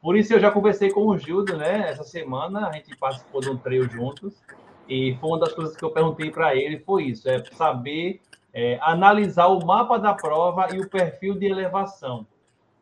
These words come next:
Então, isso eu acho como algo fundamental pra que você trace, trace a estratégia. Isso vai depender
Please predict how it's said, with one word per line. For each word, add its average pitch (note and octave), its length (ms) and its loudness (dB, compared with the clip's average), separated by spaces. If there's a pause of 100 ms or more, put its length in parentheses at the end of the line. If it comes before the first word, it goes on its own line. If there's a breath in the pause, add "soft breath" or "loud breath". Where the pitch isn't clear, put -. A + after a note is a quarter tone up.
Então, C#3+ 320 -8
isso D#3 200 -10
eu D#3+ 100 0
acho D#3 220 -2
como D#3+ 240 -4
algo D#3+ 280 0
fundamental G3+ 800 -2
pra E3+ 140 -4
que E3+ 100 -12
você F3 240 -8
trace, F3+ 460 -2 (260)
trace F#3+ 300 2
a G3 40 -2
estratégia. D#3 640 -6
Isso G3 200 -10
vai G#3 120 0
depender G3 800 -4